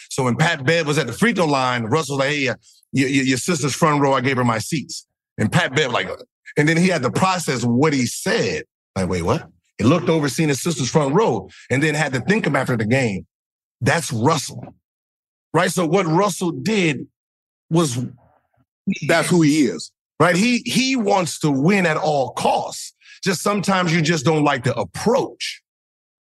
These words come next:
Speaker 1: And I think that when he went to, the, to L A, we're not gonna talk bad on LeBron.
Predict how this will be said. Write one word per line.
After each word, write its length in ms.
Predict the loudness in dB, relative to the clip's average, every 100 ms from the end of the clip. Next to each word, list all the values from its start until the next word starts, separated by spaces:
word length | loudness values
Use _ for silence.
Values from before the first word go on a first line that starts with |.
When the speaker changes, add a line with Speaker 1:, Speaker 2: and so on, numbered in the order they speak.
| _ -4
Speaker 1:
And 120 | -2
I 100 | 0
think 240 | 0 0
that 160 | 0 0
when 140 | 2
he 100 | 2
went 240 | 2 0 0
to, 240 | -2 -4 _ -2
the, 160 | -2
to 240 | 0 -4 0
L 280 | 0 2 2
A, 320 | 0 -2 -6 _ _ _ _ _ _ _ _ _ _ _ _ _ _ _
we're 120 | 0 2
not 260 | 2 0
gonna 220 | 0 -2 -2
talk 360 | -2 -2 0
bad 280 | 0 2 0
on 140 | 0
LeBron. 500 | 2 2 2 0 -2